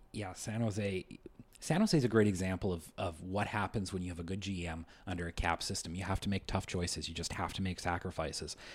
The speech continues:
and, and that's where the Sharks are because they've got, you know, Karlsson, Burns, and Vlasic on the back end, and they've got all these guys up front, and <sighs> th-, they're just in one of those binds where they have to make the team a little bit worse because they,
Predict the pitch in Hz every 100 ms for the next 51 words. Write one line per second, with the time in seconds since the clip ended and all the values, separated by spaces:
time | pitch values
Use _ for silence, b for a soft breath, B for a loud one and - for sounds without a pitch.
0 | B 87 87 - 87 90 - 95 95 -
1 | 95 - 104 101 87 - 90 82 - B
2 | B B B - 82 73 87 85 - 90
3 | - - 78 78 - 92 92 95 98 82
4 | 92 95 101 95 98 92 98 101 92 98
5 | 101 101 90 87 85 87 87 87 90 87
6 | 90 90 95 - - 95 113 - 90 87
7 | - - - - - - - - - -
8 | - - - - - - - 95 104 101
9 | 98 90 98 107 98 98 92 90 90 101
10 | 98 90 90 87 87 101 95 92 - 95
11 | 92 90 92 92 90 - 95 85 87 87